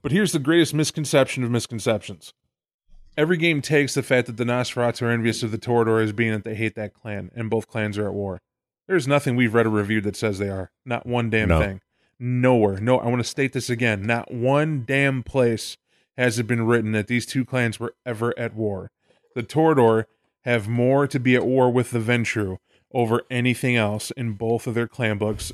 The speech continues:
Speaker 1: from first to second ed, and they're not.
Speaker 2: Right.
Speaker 1: So, just like anything else, it's, they're just a clan.
Speaker 2: Right.
Speaker 1: However, they don't like 'em. We already reviewed why. They're cursed.
Speaker 2: Well, and,
Speaker 1: Way different.
Speaker 2: and I, I think that the key thing that we, we may have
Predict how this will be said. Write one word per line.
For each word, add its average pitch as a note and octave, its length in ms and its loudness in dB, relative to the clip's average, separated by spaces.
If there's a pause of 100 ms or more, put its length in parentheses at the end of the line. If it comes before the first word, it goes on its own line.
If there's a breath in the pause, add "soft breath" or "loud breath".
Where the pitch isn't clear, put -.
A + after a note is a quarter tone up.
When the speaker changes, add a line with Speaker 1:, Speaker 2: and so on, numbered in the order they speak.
(120)
Speaker 1:
from G#2+ 240 -6
first B2+ 380 0
to B2+ 60 -8
second A2+ 340 -4
ed, F#2+ 240 -8 (460)
and A#2 220 -2
they're A2 100 2
not. G#2 260 -4 (120)
Speaker 2:
Right. E2+ 220 -4 (240)
Speaker 1:
So, A#2+ 400 4
just B2 220 0
like D3+ 120 2
anything E3 300 2
else, C3+ 400 2 (160)
it's, C3 220 -6
they're C3+ 180 2
just A#2+ 340 0
a A2+ 40 -8
clan. G#2 320 -6 (920)
Speaker 2:
Right. C3 100 4
Speaker 1:
However, A2 340 4 (120)
they A#2+ 200 2
don't D#3+ 160 4
like F3+ 200 0
'em. C#3 220 2 (220)
We A#2 100 -2
already D3 140 6
reviewed E3 320 2
why. A2+ 320 2 (640 soft breath)
They're C#3 140 2
cursed. E3 420 0 (300)
Speaker 2:
Well, A2+ 260 4 (100)
and, C#3+ 120 0
Speaker 1:
Way D3 100 4
different. G#2+ 340 0
Speaker 2:
and C#3 140 4
I, D3 220 4
I C3+ 40 8
think D#3+ 260 0
that C#3 180 2
the A2+ 260 6
key B2+ 220 2
thing B2+ 320 2
that G2+ 180 4
we, G2 240 4
we F2+ 560 2
may F#2+ 240 4
have E2+ 380 2